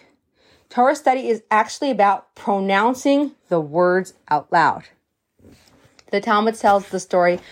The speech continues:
of Bruria. Bruria was the famous daughter of Rabbi Hanina ben Trajan. Brilliant, brilliant woman, the wife of the great Rabbi Meir. They said about her that not a day went by where she didn't study three hundred matters pertaining to halacha.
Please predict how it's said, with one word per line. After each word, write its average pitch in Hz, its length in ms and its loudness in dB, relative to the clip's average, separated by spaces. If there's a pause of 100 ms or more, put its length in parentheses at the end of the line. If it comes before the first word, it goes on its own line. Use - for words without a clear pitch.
(280)
of 156 260 -2
Bruria. 202 840 0
Bruria 185 480 0
was 170 180 -2
the 160 80 -10
famous 170 340 -4
daughter 160 320 -2
of 151 100 -8
Rabbi 160 200 -2
Hanina 170 420 -6
ben 160 300 -6
Trajan. 151 600 -4 (480)
Brilliant, 214 440 2
brilliant 196 380 0
woman, 226 540 0 (260)
the 185 100 -4
wife 214 400 0
of 196 120 -6
the 185 100 -2
great 190 300 -2
Rabbi 180 260 0
Meir. 170 440 -2 (220)
They 180 80 -4
said 208 180 2
about 196 280 0
her 240 320 0 (280)
that 190 120 -8
not 196 200 0
a - 20 -4
day 214 180 2
went 226 220 0
by 220 320 2
where 202 220 -6
she 196 140 -14
didn't 220 180 -6
study 214 420 0
three 220 580 -4
hundred 262 460 0
matters 233 580 0 (360)
pertaining 233 480 -2
to 233 80 -8
halacha. 202 600 -2